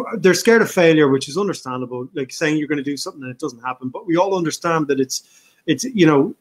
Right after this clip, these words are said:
this is just your, your roadmap that you've checked out, researched, and this is how you see it going. It doesn't always go that way. But the only difference is, I think in, in, uh, it must have been one of the ones you sent me. Uh,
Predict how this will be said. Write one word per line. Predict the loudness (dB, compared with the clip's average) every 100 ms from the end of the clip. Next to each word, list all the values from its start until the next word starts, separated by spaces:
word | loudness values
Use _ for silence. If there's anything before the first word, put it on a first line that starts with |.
| -4
this | 0 2
is | 0 0
just | -2 2
your, | 4 4 6
your | 6
roadmap | 8 6 4 2 -2 -2
that | -6 -2
you've | -2 -4
checked | -8 -4 -2 -2
out, | -4 -4
researched, | 0 -2 0 -2 -2 -2
and | -4
this | -2
is | -4
how | -2
you | -2
see | -4
it | -4
going. | -2 -2
It | -2
doesn't | -2 0
always | 0
go | 2 2 4
that | 0
way. | -6 -14 _ -20 -8 0
But | 4
the | 6
only | 6
difference | 6 4 4 0
is, | 0 -2
I | -6
think | -2 0
in, | 2 2 2
in, | 0 0
uh, | -2 -4 -6 -6 -8 _ _ _ _ _ _ _
it | 2
must | 2 4
have | 2
been |
one | 4
of | 4
the | 4
ones | 2
you | -2
sent | -4 -6 -4
me. | -6 -6 -10 -8
Uh, | -8